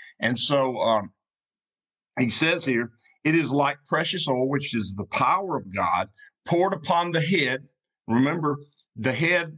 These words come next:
is, the head is, is where my, is, is, is, is where my mind is, and it, and it's, and it's, and it's where my blessings come from. You know, God, God, God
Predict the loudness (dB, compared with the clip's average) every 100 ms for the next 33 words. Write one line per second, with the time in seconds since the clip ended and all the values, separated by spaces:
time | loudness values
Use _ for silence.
0 | _ 0 2 0 -8 _ -4 0 2 2
1 | 0 -4 -10 _ _ -4 -2 0 2 4
2 | 4 2 -2 -6 -8 -6 -4 -2 -2 -4
3 | -2 -2 -4 -4 -4 -4 -4 -2 2 0
4 | 0 -6 _ -4 -2 -2 -2 -4 -6 -4
5 | -2 0 -2 -4 -2 0 0 0 0 0
6 | -2 -8 -2 0 0 -2 -4 -2 -2 -2
7 | -6 -2 -2 2 0 2 0 0 -2 -2
8 | -2 -4 -2 -2 -2 -2 -2 -4 -12 -20
9 | _ 0 0 0 0 0 -2 -8 -2 0
10 | -2 -6 -2 -2